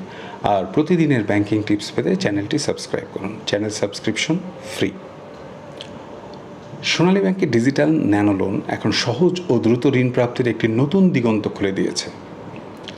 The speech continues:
সোনালী ই-ওয়ালেটে ন্যানো লোন মডিউলের মাধ্যমে এখন পাঁচশো টাকা থেকে পঞ্চাশ হাজার টাকা পর্যন্ত ঋণ পাওয়া যাবে।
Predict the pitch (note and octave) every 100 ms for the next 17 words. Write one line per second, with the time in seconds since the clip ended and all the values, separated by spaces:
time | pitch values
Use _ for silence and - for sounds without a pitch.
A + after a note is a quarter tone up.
0 | - - G#2+ G2+ G#2+ - C3 F#3+ E3 G#2+
1 | G2 G2+ G#2+ G#3 - G2+ G#2 A2 C#3+ E3+
2 | F3 F3+ F3 A#2 G#2+ A#2 B2 A2+ G2+ F#2+
3 | - G2+ A2+ F3 - - - - F2 -
4 | A2+ F3+ - - - C3 - - G3 D#3
5 | A#2+ - - - - - - - - -
6 | E3+ F#3 F#3 G3 - E3 E3 D#3 C3+ B2
7 | - G#2+ B2+ D3 G#2+ G2+ A2 A2 G#2 G#2+
8 | G#2 G#2 G2 -